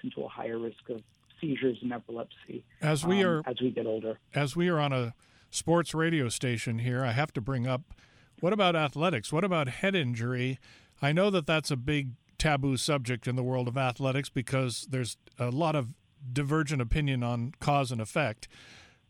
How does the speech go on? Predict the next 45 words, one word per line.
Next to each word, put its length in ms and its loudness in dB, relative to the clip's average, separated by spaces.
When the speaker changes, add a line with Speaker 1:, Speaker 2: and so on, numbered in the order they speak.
Speaker 2:
But 320 2
I 140 2
understand 540 2
that 120 2
head 240 2
injury 640 0
of 120 -2
any 200 2
kind, 260 0
I 40 2
mean, 160 2
a 60 0
person 400 2
could, 300 -2
of 120 2
any 240 4
age, 200 0
I 120 2
guess, 220 0
could 180 -2
fall 300 4
down 220 2
and 100 0
hit 160 0
their 160 0
head 200 2
in 140 0
such 240 -4
a 80 -2
way, 280 2
and 120 0
that 240 0
might 240 -2
trigger 320 -2
epilepsy. 580 2
Am 120 2
I 140 2
correct? 420 0
And 100 0
what 120 2
about 260 2
sports? 500 0
What 140 0
about 280 0
repeated 640 0